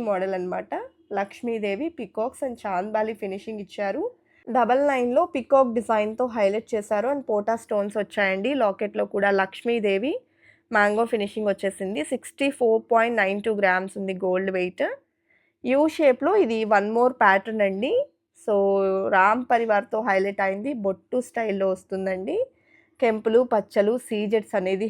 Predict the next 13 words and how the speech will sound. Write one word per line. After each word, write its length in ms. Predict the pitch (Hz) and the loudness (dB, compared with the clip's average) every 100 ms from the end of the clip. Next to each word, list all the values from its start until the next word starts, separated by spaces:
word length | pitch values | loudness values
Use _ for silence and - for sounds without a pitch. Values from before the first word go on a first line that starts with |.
| 196 | 0
హైలైట్ 380 | 190 208 214 202 | 0 0 0 0
అయ్యాయి 280 | 185 185 190 | 2 0 0
ఈ 80 | 196 185 | -2 -2
మోడల్‌లో. 340 | 190 190 277 262 | -2 0 0 0
Without 360 | 240 247 269 254 233 | -2 0 0 2 2
లాకెట్ 380 | 196 - 349 - _ _ _ _ | 2 0 -6 -6 _ _ _ _
మినీ 300 | 240 226 240 254 | 0 2 4 2
లెంత్‌లో 380 | 233 214 208 294 370 | 2 -2 0 2 2
ఈ 40 | 262 | 2
హారం 300 | 208 190 196 196 | 2 4 4 0
అయితే 200 | 190 190 | -2 -2
వస్తుంది. 520 | 185 - 214 202 285 539 554 _ _ _ _ _ - | -2 -4 -6 -4 -2 -4 -4 _ _ _ _ _ 4
వడ్డానంగా 680 | 226 202 247 269 269 247 | 4 6 6 4 2 0